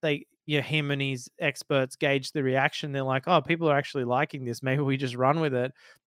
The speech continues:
Or if it was some sort of deliberate thing. I mean, it would make sense that he wants to embrace open source. Most of the big tech companies got there because of open source. Amazon especially, Facebook with P H P, and they've always given back to, to P H P, I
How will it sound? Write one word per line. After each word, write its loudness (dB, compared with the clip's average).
Or 8
if 6
it -4
was 0
some 2
sort -2
of -2
deliberate 2
thing. 2
I 2
mean, 2
it 6
would 4
make 2
sense 0
that 2
he 0
wants 2
to 0
embrace 2
open -2
source. 4
Most 4
of 2
the 0
big -2
tech -4
companies -4
got 2
there 4
because 0
of -2
open 2
source. -2
Amazon 2
especially, 0
Facebook 2
with -4
P 0
H -2
P, 2
and -2
they've 0
always 4
given -2
back 0
to, 0
to -8
P -2
H -4
P, 0
I -2